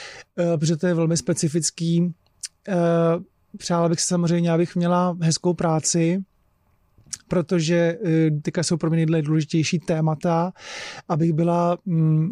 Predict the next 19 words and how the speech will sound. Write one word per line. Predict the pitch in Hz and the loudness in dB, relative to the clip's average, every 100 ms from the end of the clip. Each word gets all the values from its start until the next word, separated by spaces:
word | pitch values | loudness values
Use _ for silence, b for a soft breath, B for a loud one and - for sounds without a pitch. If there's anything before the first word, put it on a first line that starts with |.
| - | -4
nějakým | 175 165 175 | -2 0 0
způsobem | 156 175 - 175 | 0 0 0 0
současná, | 151 - 175 190 170 170 160 151 | 0 0 0 0 0 0 2 2
abych, | 147 160 - | 2 0 0
eh, | 165 160 160 160 | 0 2 2 0
abych, | 180 156 165 - 170 | 0 2 0 0 -2
eh, | 165 160 | 2 2
když | 156 156 - | 0 0 0
už | 170 | -2
teda | - 175 | 0 0
mám | 165 165 | 2 0
tohleto | 165 165 156 175 | 0 0 0 0
zvláštní | 160 156 151 - 175 175 175 | 2 0 0 0 0 2 0
postavení, | 175 160 - 175 165 165 170 | 0 -2 0 0 2 2 0
který | - 160 | 0 -2
jsem | 160 | 0
se | 147 170 | 0 0
ani | 170 | 2
nevybrala, | 165 165 160 160 160 | 2 2 2 2 0